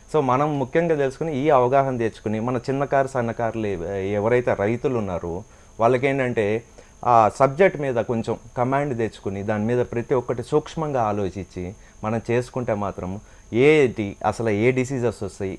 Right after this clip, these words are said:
డిసీజెస్ రాకుండా ఉండాలంటే మనం ముందు ప్రివెన్షన్స్ ఏం తీసుకోవాలి, అవన్నీ మనం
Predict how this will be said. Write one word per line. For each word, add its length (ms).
డిసీజెస్ 500
రాకుండా 440
ఉండాలంటే 480
మనం 280
ముందు 160
ప్రివెన్షన్స్ 680
ఏం 160
తీసుకోవాలి, 600
అవన్నీ 320
మనం 240